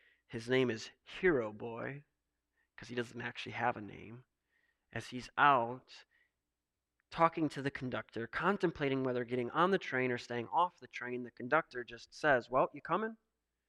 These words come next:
You gotta either get on the train or off the train. You can't say that you're on the train when you're not on the train.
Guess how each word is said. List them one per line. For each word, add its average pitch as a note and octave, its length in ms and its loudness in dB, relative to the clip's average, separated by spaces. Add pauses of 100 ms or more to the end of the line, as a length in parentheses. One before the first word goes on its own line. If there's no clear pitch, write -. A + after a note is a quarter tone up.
(3250)
You D3 100 -2
gotta F3 140 10
either F3+ 200 4
get D#3 120 4
on A#3+ 220 8
the A#3 60 4
train D3+ 400 2
or D3+ 80 6
off G#3+ 320 4
the C#3 60 -4
train. A2+ 380 -10
You B2+ 80 -4
can't F#3+ 320 0 (640)
say - 320 4
that G3+ 200 2
you're C3+ 140 2
on B2 120 -2
the A#2+ 40 -4
train B2+ 380 -2
when C#3 120 -2
you're B2+ 100 -2
not C3 180 2
on F#3 160 2
the F#3+ 80 -6
train. - 300 -14